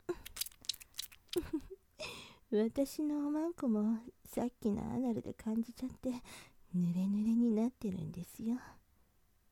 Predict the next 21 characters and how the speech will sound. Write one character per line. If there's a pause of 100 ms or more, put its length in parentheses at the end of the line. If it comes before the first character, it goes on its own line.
(1120)
ど
こ
に
入
れ
て
る
の
か
っ (100)
て？ (640)
<laughs>
わ
か
ら
な
い
ん
で
す
か？